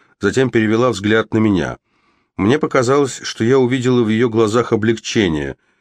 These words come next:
или это был страх. Как бы то ни было, ее холодная надменность ни разу не дала трещины, пока она одного за другим находила взглядом своих слуг.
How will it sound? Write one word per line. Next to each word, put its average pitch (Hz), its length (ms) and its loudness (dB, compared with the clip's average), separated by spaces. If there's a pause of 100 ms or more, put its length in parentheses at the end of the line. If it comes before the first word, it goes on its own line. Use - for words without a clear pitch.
(160)
или 92 200 0
это 95 200 0
был 104 180 0
страх. - 480 -2 (540)
Как 131 200 -2
бы 131 120 2
то 131 120 0
ни 127 160 2
было, 123 200 2
ее 117 220 2
холодная 113 520 2
надменность 107 840 -2 (300)
ни 107 180 2
разу 123 320 0
не 95 120 0
дала 95 280 2
трещины, 107 600 -2
пока 98 360 0
она 98 160 0
одного 110 360 0
за 95 120 -6
другим 107 540 0 (420)
находила 104 580 2
взглядом 104 540 0
своих 107 360 0
слуг. - 440 -6